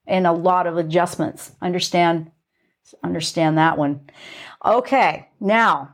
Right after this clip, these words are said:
let's look at, now that was a lot of questions, so let me stop there 'cause it's gonna get, that's a lot. You can keep putting them up there if you want.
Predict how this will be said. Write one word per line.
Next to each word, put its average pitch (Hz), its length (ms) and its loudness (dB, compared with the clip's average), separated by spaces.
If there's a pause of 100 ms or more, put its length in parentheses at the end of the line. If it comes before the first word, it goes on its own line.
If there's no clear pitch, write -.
(140)
let's 226 520 -2
look 269 300 0
at, 190 400 0
now 190 140 0
that 220 100 2
was 233 120 -2
a 262 40 2
lot 240 200 2
of 233 60 -6
questions, 196 400 -2
so - 140 -8
let 175 80 -2
me 190 80 0
stop 208 360 0
there 151 380 0
'cause 170 120 -14
it's 160 100 -10
gonna 175 220 0
get, - 440 -2 (260)
that's 165 200 -2
a 175 60 -2
lot. 160 560 0
You 196 180 -2
can - 100 -12
keep 320 280 -2
putting 311 180 0
them 277 120 0
up 262 180 0
there 175 160 2
if 160 120 -6
you 170 60 -4
want. 151 320 -2